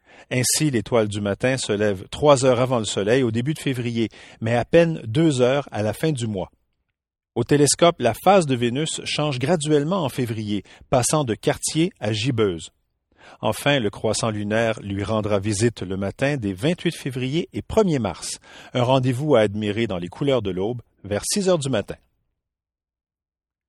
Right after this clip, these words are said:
Vous retrouverez toutes ces informations et bien d'autres encore dans la section intitulée « Dans le ciel » du site web du Planétarium de Montréal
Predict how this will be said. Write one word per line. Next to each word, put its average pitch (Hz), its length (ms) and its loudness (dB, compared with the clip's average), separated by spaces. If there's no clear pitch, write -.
Vous 131 100 4
retrouverez 170 500 4
toutes 160 200 -2
ces 131 160 2
informations 110 640 0
et 117 40 0
bien 156 220 2
d'autres 143 380 0
encore 151 340 0
dans 123 120 0
la 117 100 6
section 143 360 -2
intitulée « 139 640 -2
Dans 160 180 4
le 165 100 2
ciel » 110 460 0
du 95 160 -8
site - 300 -6
web 151 280 2
du 101 160 -6
Planétarium 104 640 -2
de 92 60 -6
Montréal 110 540 2